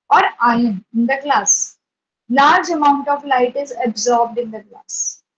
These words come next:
ओके, तो अगर आपकी ऑक्साइड्स प्रेजेंट है इसमें, जैसे कि क्रोमियम, वेनेडियम कलरिंग ग्लास के लिए,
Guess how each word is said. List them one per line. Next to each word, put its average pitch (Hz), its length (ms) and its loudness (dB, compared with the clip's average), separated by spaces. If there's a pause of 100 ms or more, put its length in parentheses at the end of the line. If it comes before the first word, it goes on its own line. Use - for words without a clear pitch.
(300)
ओके, 339 240 -12 (480)
तो 269 60 2
अगर 269 220 2
आपकी 294 360 0
ऑक्साइड्स 269 680 -2
प्रेजेंट 294 460 -2
है 285 100 2
इसमें, 285 360 -4
जैसे 285 220 -12
कि - 120 -20
क्रोमियम, 269 800 2
वेनेडियम 247 680 0
कलरिंग 240 460 0
ग्लास 226 360 -2
के 247 100 0
लिए, 226 360 -4